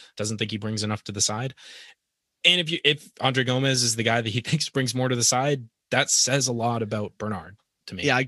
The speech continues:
Speaker 2: I question his sanity, but again, Carlo Ancelotti has, uh, forgotten more about the game of football than I've ever known, uh, and certainly
Speaker 1: Yeah.
Speaker 2: has shown to be a pretty good, pretty good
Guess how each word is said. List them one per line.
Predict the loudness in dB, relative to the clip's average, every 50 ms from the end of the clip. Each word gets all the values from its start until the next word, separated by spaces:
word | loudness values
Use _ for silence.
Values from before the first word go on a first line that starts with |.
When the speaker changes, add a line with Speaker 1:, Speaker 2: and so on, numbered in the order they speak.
| 0 -2
Speaker 2:
I | -2 2
question | 2 2 2 4 2 2
his | 2 4
sanity, | 4 4 4 4 4 2 2 2 2 2
but | 2 2 2 0
again, | -2 0 0 0 0
Carlo | 0 0 -2 -2 0 0
Ancelotti | 0 0 0 -2 -2 -2 -2 0 0 0 -2 -2 -2 -2 -2 -2 -2 -4
has, | -4 -6 -6 -6 -4 -4 -4 -4 -4 -6 -6 -6
uh, | -4 -4 -4 -6
forgotten | -6 -2 -2 -2 2 2 2 2 2 2 2 2 4
more | 4 4 4 4 2
about | 2 0 0 -2
the | 0
game | 0 0 0
of | 0 -2
football | -2 -2 -4 -2 0 -2 0 0 0
than | -2 -2 -2 -2 -2 -2 -2
I've | -4 -4 -4
ever | -4 -4 -4 -6 -6 -2
known, | 0 0 2 2 2 0 0 -2 -4 -6 -8 -12 -6
uh, | -4 -2 -2 0 0
and | 0 0 0
certainly | 0 0 0 0 0 0
Speaker 1:
Yeah. | 0
Speaker 2:
has | 2
shown | 2 2 2 2 2
to | 0
be | 0 -2 -2
a | -4
pretty | -2 0 0 0
good, | 0 2 0 0 0 -2 -4 -10 _ _ _ _ -20 -20 _ _ _ _ _ _ 0
pretty | 2 2 2
good | 4 4 4 4 2 0